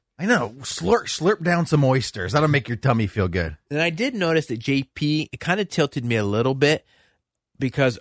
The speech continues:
Speaker 2: I rolled in and then I looked at him first. He didn't even blink. He didn't react at all to, uh, uh,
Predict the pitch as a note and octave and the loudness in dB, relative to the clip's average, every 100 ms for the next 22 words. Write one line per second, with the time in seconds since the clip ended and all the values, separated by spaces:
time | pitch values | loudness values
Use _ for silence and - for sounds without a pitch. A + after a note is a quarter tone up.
0 | _ - C#3 D#3 C#3 C#3+ C3 A#2 A#2 B2 | _ -2 0 2 2 2 2 0 0 -2
1 | A#2 - A2+ G#2+ G#2+ G2+ F#2 _ _ _ | -6 -4 -2 0 0 -2 -6 _ _ _
2 | _ _ _ _ - A#2+ A2 C3 - G2 | _ _ _ _ -2 0 0 0 -2 -2
3 | A#2 A2+ - G#2+ D3 - - _ _ _ | -2 -2 -2 0 0 -2 -14 _ _ _
4 | - - A#3 C4+ A#3+ G#3 D3+ C3 G#2 G2 | -8 -2 0 0 0 0 0 -2 -2 -4
5 | F2+ B2 F#2+ - - _ _ _ _ _ | -2 -2 -2 -6 -18 _ _ _ _ _
6 | _ _ - - B3 C4 - C#3+ C3+ C3+ | _ _ -6 0 2 2 0 2 4 4
7 | C3 F3 - C3 A2+ A#2+ B2+ F#2+ E2+ _ | 4 2 2 2 4 4 2 0 -6 _
8 | _ - - C#3 - C3+ C3 - | _ -4 2 2 2 -2 -4 -8